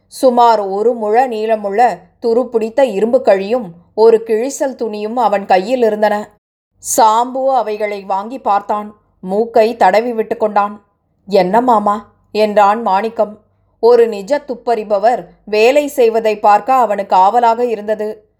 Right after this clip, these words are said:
பையனுக்கு என்ன பதில் சொல்வதென்று சாம்புவுக்கு தெரியவில்லை. கிடைத்த பண்டங்களை வைத்துக்கொண்டு என்ன செய்வதென்றும் புலப்படவில்லை. பையன்கள் உற்சாகத்தை குறைக்க மனமில்லாமல்,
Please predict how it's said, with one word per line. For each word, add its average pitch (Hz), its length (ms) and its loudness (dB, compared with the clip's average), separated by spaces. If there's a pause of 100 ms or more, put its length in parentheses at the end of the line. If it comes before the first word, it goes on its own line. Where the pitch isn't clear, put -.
(180)
பையனுக்கு 214 640 0
என்ன 196 300 -2
பதில் 208 320 -2
சொல்வதென்று 196 540 0 (280)
சாம்புவுக்கு 240 760 0
தெரியவில்லை. 220 540 -2 (520)
கிடைத்த 220 440 2
பண்டங்களை 214 600 0
வைத்துக்கொண்டு 196 560 -2 (360)
என்ன 220 420 2
செய்வதென்றும் 233 720 0
புலப்படவில்லை. 220 680 0 (640)
பையன்கள் 254 640 2
உற்சாகத்தை 226 720 -2
குறைக்க 208 360 -2
மனமில்லாமல், 202 760 0